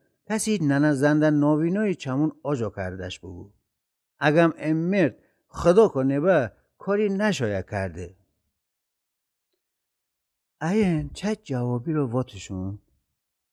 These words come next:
ته ایکن اشت نفع گناخی نجاشونه و گناخی دلک و دنیا میشه، اما کاش درس دویه.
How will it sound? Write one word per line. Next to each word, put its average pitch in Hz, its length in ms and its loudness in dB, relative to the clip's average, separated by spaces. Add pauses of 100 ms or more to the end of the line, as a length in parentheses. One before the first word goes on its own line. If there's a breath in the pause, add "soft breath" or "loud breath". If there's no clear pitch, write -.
(460)
ته 220 100 -2
ایکن 226 460 2
اشت 160 220 -2
نفع 156 580 2
گناخی 170 560 -2
نجاشونه 123 800 -2 (240 soft breath)
و 147 100 -4
گناخی 165 460 0
دلک 170 400 2
و 139 60 2
دنیا 127 480 -2
میشه، 123 680 -2 (580)
اما 202 220 2
کاش 196 280 -2
درس 185 480 2
دویه. 120 500 -8